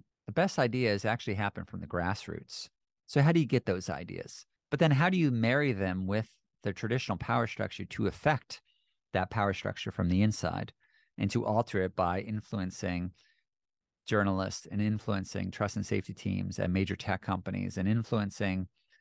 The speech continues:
governments, right? We've had a lot of governments reach out our way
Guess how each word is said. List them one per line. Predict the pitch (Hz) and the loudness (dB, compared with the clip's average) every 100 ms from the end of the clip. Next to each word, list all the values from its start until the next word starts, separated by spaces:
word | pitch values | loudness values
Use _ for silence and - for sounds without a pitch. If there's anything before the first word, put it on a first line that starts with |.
| _ _ _ - | _ _ _ 0
governments, | 104 104 87 92 - - - | 2 2 -2 -4 -10 -14 -8
right? | - 98 | 0 0
We've | 90 | 2
had | 101 95 | 2 2
a | 92 | 4
lot | 95 95 | 2 2
of | 95 92 _ _ _ _ - | 0 -2 _ _ _ _ 0
governments | 104 104 95 92 107 | 0 2 -2 -4 -8
reach | 104 | -4
out | 101 92 | 0 0
our | 92 | 0
way | 90 90 | 2 0